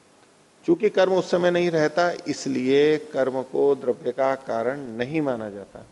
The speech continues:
ये जो दूसरों ने कहा, इसके खंडन में ब्रह्ममुनि जी ये कह रहे हैं कि कर्म से संयोग भी उत्पन्न होता है, ये पीछे सूत्र में स्वीकार किया ही गया और वो टीकाकार जो दूसरे हैं वो भी स्वीकार करते हैं।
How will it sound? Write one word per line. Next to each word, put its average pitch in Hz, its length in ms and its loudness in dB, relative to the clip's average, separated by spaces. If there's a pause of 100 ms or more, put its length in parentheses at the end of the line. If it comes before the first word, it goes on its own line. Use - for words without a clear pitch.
(440)
ये 165 180 2
जो 202 120 6
दूसरों 170 360 2
ने 160 120 -2
कहा, 107 260 -4 (800)
इसके - 480 0
खंडन 131 380 -4
में 139 240 -6
ब्रह्ममुनि 123 340 -6
जी 120 140 -10
ये 117 80 -6
कह 110 180 -8
रहे 110 140 -16
हैं 135 220 -18 (960)
कि 151 80 -6 (160)
कर्म 147 260 4
से 165 160 0
संयोग 147 460 2
भी 160 80 4
उत्पन्न 160 340 -2
होता 165 220 0
है, 175 60 -8 (1600)
ये 104 60 -20
पीछे 123 220 -4
सूत्र - 460 -8
में 117 120 -10
स्वीकार 120 360 -2
किया 135 240 2
ही 147 100 4
गया 151 180 4
और 139 100 2
वो 123 240 0 (120)
टीकाकार 123 400 -2
जो 117 160 -4
दूसरे 120 340 -2
हैं 139 100 -2
वो 110 160 -2
भी 107 160 -8
स्वीकार 113 340 -2
करते 131 300 -4
हैं। 151 100 -6